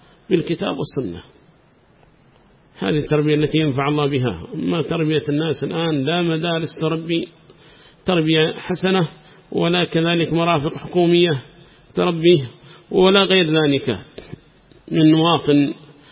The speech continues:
التربية، ولا مساجد إلا من رحم الله في مساجده يعتني بالتربية، ولا المساجد جلها بيد أهل الأهواء، وأهل الأهواء ما يربون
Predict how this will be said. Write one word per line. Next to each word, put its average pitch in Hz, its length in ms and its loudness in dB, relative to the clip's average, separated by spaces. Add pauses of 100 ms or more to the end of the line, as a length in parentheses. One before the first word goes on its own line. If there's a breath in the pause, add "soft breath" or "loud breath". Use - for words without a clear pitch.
(160 soft breath)
التربية، 190 480 2
ولا 190 260 4
مساجد 170 580 0 (380)
إلا 160 240 2
من 143 100 0
رحم 143 360 0
الله 147 220 0
في 131 140 -2
مساجده 131 680 -4
يعتني 139 400 -2
بالتربية، 107 520 -6 (400)
ولا 165 180 4
المساجد 147 560 -2
جلها 214 520 2 (300 loud breath)
بيد 170 240 2
أهل 143 160 0
الأهواء، 131 460 0 (920 soft breath)
وأهل 175 240 2
الأهواء 170 400 2
ما 185 120 2
يربون 131 640 2